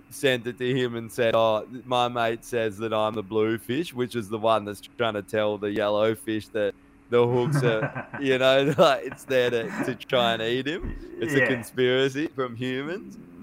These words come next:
Speaker 2: <laughs> Yeah, but in a way, it kinda sucks when you, you, you say, when you are red-pilled, because then you start even thinking things that aren't, like, suspicious,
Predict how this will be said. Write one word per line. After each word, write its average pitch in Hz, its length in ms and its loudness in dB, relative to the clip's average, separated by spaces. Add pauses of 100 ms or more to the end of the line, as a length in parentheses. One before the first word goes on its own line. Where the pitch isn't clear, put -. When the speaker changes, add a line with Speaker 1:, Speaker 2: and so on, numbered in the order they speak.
(220)
Speaker 2:
<laughs> - 20 0 (1000)
Yeah, 151 100 -6
but 156 160 -2
in 202 80 -2
a 254 80 0
way, 180 220 6
it - 80 -10
kinda 123 180 -2
sucks - 420 -4
when 120 260 -8
you, 101 280 -10
you, 101 240 -16
you 101 60 -16
say, 110 260 -8 (140)
when 110 160 -8
you 101 140 -10
are 98 200 -4
red-pilled, 95 840 -14 (760)
because 127 360 -2
then 143 220 0
you 147 60 -6
start 120 460 -2
even 107 180 -8
thinking 107 480 -12
things 101 320 -12
that 90 200 -12
aren't, 95 280 -6 (420)
like, 95 260 -6 (400)
suspicious, - 760 -14